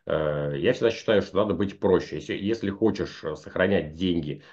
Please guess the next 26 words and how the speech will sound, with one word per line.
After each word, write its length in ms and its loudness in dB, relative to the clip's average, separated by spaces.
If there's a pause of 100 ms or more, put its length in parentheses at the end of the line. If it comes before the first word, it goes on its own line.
(100)
в 120 -4
драгметаллах, 680 4
надо 160 0
покупать 380 -2
золото. 500 -2
Не 140 2
платину, 560 0
не 160 2
серебро, 540 2
не 460 2
там 420 -2
какой-нибудь 360 -2
там 240 0
вольфрам, 720 4
рубидий 600 2 (300)
и, 240 4
и 180 -2
так 220 2
далее. 380 6
Вот, 240 -2
надо 240 0
покупать 340 -2
золото. 440 0
Это 140 -8
старая 440 2
добрая, 640 0